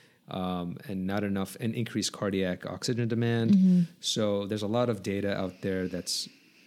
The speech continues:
Speaker 1: you know, what's the word?
Speaker 2: Well, that's why we don't necessarily use an epi drip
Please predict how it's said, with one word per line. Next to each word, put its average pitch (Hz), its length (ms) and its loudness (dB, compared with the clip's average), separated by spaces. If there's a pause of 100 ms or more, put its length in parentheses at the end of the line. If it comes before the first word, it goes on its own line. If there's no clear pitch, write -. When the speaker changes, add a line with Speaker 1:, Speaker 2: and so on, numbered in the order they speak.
(140)
Speaker 1:
you 98 120 -4
know, 85 400 -6 (600)
what's 110 180 -4
the 92 100 -8
word? 78 280 -10 (280)
Speaker 2:
Well, 190 320 6
that's 190 240 6
why 202 120 8
we 185 140 10
don't 175 360 6
necessarily 175 600 6
use 165 260 6
an 165 100 8
epi 180 380 4
drip 165 500 4